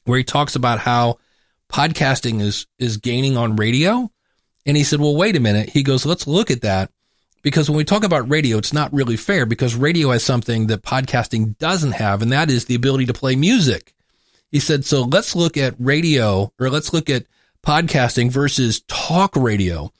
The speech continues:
And he said, "In two thousand fourteen, for every one hour of podcasting you listened to, you would listen to ten hours of talk radio. Fast forward to now, for every one hour of podcasting that you listen to, one hour of podcast,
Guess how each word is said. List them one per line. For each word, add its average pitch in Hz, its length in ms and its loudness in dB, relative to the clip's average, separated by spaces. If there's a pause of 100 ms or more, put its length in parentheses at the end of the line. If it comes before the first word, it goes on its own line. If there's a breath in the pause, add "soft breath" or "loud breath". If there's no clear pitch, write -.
(520)
And 139 120 2
he 143 80 2
said, 139 220 0
"In 120 100 0
two 214 220 0
thousand 185 340 0
fourteen, 139 800 0 (480)
for - 180 -4
every 160 240 0
one 151 280 2
hour 160 300 2
of 120 120 -4
podcasting 127 680 -2
you 110 120 2
listened 120 460 0
to, 92 340 -2 (480)
you 131 160 0
would 127 120 0
listen 123 280 0
to 107 80 -2
ten 180 340 0
hours 98 600 -2 (420)
of 117 360 -4
talk 123 280 -2
radio. 117 560 -2 (840)
Fast 117 260 0
forward 127 320 0
to 104 280 0
now, 117 600 0 (500)
for - 160 -6
every 123 220 0
one 131 200 2
hour 123 280 0
of 107 120 -6
podcasting 107 920 -4
that 113 140 -8
you 110 160 -2
listen 110 320 -2
to, 104 140 -4
one 107 160 -2
hour 117 180 0
of 107 100 -4
podcast, 101 520 -4